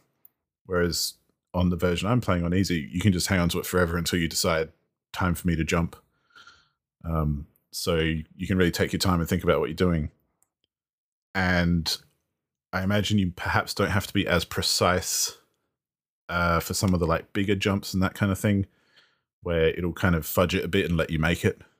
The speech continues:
Um, 'cause that's what it kind of feels like at times where I think,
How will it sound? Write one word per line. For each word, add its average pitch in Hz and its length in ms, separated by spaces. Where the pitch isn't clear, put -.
Um, 85 400
'cause 92 120
that's 92 200
what 90 100
it - 60
kind 92 200
of - 40
feels 87 340
like 90 160
at - 80
times 92 360
where 85 120
I 80 40
think, 87 320